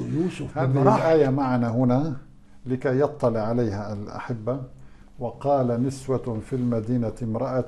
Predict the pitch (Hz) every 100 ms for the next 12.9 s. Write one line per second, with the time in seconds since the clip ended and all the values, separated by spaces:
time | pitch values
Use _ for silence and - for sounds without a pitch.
0 | 123 110 104 107 110 123 104 107 120 120
1 | 127 127 120 117 120 - 139 110 113 104
2 | 117 123 123 - 123 123 120 160 185 185
3 | - - - - - - - - - 123
4 | 135 170 170 143 147 135 - 165 151 170
5 | 190 202 - - - - 185 170 143 131
6 | 135 135 139 123 127 131 147 143 131 135
7 | 151 135 123 117 110 117 92 - - -
8 | - 101 - - 147 131 120 117 - 214
9 | - - 170 175 185 - - - - 151
10 | 139 131 175 175 151 123 170 - 120 -
11 | - - - - 139 135 135 117 139 139
12 | 104 120 135 131 127 113 147 135